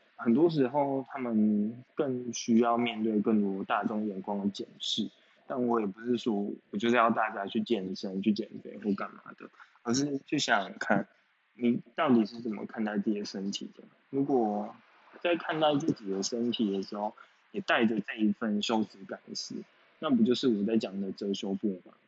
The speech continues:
所以，嗯，当你看到这个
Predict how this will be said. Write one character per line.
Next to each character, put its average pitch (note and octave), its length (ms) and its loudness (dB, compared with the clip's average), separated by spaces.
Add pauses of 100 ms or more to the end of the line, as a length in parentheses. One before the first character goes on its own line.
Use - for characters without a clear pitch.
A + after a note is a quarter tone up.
(480)
所 A#2+ 220 0
以， A2+ 280 4 (440)
嗯， A2 640 2 (300)
当 G3+ 160 4
你 B2+ 80 2
看 D3+ 200 -4
到 C#3 200 0
这 B2+ 180 4
个 A2+ 240 0